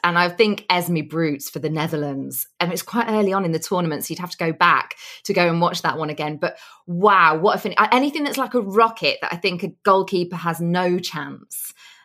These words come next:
and also looks so precise and pinpoint always gets me thinking, "Yes."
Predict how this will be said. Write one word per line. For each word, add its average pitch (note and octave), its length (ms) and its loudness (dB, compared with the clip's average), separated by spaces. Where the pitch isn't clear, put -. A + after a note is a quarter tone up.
and G#3+ 100 4
also C4 240 2
looks - 240 -2
so G3+ 160 0
precise G3 640 -4
and E3+ 160 -2
pinpoint E3 800 -4
always F3 440 2
gets - 300 0
me D#3+ 120 -2
thinking, D#3 440 -4
"Yes." - 560 -6